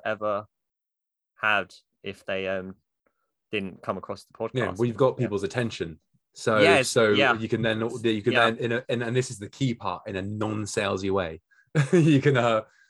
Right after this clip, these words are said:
Speaker 2: 'cause even if you're making no profit at all and you're just talking about charity, you can still F that up. <laughs>
Speaker 1: Yeah,
Speaker 2: And, um,
Speaker 1: yeah.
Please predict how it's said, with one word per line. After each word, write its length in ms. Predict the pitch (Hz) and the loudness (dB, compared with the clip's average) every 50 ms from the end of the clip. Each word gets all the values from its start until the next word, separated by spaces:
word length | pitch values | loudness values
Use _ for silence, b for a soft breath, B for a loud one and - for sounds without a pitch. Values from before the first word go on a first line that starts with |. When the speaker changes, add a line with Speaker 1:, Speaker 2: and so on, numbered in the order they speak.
| b | b
Speaker 2:
'cause 160 | - 131 - - | -2 -2 -2 0
even 260 | 160 175 165 165 147 | 0 0 2 2 2
if 140 | 127 - 120 | 2 2 2
you're 80 | 117 | 2
making 460 | 113 113 104 98 - 101 101 104 110 | 2 2 0 -2 -4 -6 -6 -4 -2
no 180 | 123 127 120 120 | 0 0 0 0
profit 360 | - - 131 120 123 - - 110 | 2 2 0 2 0 -2 -6 -6
at 140 | - - 127 | -6 -4 -4
all 220 | 117 104 98 95 | -2 -2 -2 -2
and 80 | 90 95 | -2 -4
you're 80 | 90 101 | -6 -8
just 240 | - - 98 90 - | -4 -4 -4 -4 -2
talking 200 | - 101 90 - | -2 -2 -2 -2
about 200 | 95 92 87 - | -4 -6 -6 -6
charity, 380 | - - 110 104 95 87 - 87 | -6 -6 -4 -4 -6 -6 -8 -10
you 120 | 87 104 104 | -10 -8 -8
can 100 | 117 110 | -8 -8
still 260 | - - 151 120 110 | -4 0 2 2 2
F 160 | 107 101 - - | 0 -2 -2 -4
that 140 | 90 90 | -4 -4
up. 220 | 92 85 80 78 - _ _ B B B B B | -2 -4 -4 -6 -10 _ _ B B B B B
<laughs> 260 | B B 160 135 135 | B B 0 2 2
Speaker 1:
Yeah, 280 | 190 - - 139 - | 2 2 4 6 6
Speaker 2:
And, 100 | 147 135 | 6 6
um, 180 | 123 117 - - | 6 6 4 6
Speaker 1:
yeah. 260 | 190 220 226 175 165 | 6 6 6 4 2